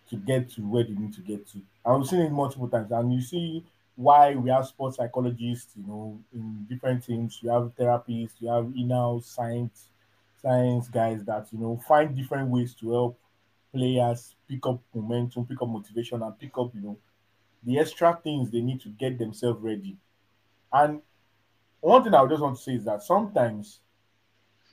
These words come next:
and it's not just in football, generally, you see a situation whereby a narrative can actually shape, um, the interaction of a person or a player with a team.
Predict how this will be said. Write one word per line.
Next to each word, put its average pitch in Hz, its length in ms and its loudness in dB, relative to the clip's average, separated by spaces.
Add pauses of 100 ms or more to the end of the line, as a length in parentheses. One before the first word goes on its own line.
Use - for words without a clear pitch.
(260)
and 139 180 2
it's 139 100 -6
not 185 160 2
just 147 580 0 (280)
in 107 280 -6
football, 110 540 -4 (300)
generally, 120 500 0
you 113 240 -4
see 185 220 0
a 151 60 2
situation 143 360 -6
whereby 120 420 0 (680)
a 151 80 -2
narrative 175 720 4
can 131 220 2
actually 147 420 2
shape, 131 520 -6 (920)
um, 110 600 0 (540)
the 117 440 -4
interaction 131 560 2
of 113 160 0
a 107 80 -8
person 120 380 -2
or 110 100 -4
a 107 40 -6
player 127 420 0
with 107 200 -10
a 117 60 -6
team. - 340 -8